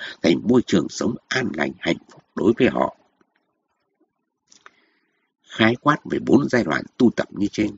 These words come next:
cũng chỉ là một nỗ lực nhằm vạch ra những nét cơ bản nhất,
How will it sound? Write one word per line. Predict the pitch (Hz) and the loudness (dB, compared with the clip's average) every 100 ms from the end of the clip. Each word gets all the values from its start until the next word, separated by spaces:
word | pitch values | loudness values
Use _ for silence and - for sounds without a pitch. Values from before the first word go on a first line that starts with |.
| _ _ _ _ _ _ - | _ _ _ _ _ _ 0
cũng | 160 165 | 2 4
chỉ | - | 4
là | 78 71 | 4 2
một | 65 | -2
nỗ | 80 - - | -2 0 0
lực | - _ _ - | -2 _ _ -4
nhằm | 98 92 | -2 0
vạch | 90 - | -2 -2
ra | - 151 147 | -4 -4 -2
những | 151 | 0
nét | 165 - - | -2 -2 2
cơ | 175 160 | 4 4
bản | 76 71 | 2 -2
nhất, | 117 | 0